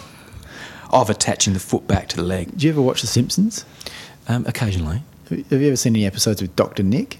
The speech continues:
Speaker 1: No.
Speaker 2: <laughs> Anyway, perhaps some listeners will know what I'm talking about.
Speaker 1: But, oh, that's what I wanted to say too. We are, uh, putting my friend into the car, and I said to the guide,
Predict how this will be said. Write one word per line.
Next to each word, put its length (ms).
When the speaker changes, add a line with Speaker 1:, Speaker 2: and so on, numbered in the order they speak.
Speaker 1:
No. 280
Speaker 2:
<laughs> 180
Anyway, 400
perhaps 260
some 180
listeners 420
will 80
know 140
what 100
I'm 120
talking 380
about. 260
Speaker 1:
But, 300
oh, 160
that's 200
what 80
I 60
wanted 220
to 100
say 280
too. 460
We 240
are, 340
uh, 140
putting 280
my 160
friend 480
into 360
the 320
car, 320
and 100
I 60
said 200
to 60
the 80
guide, 360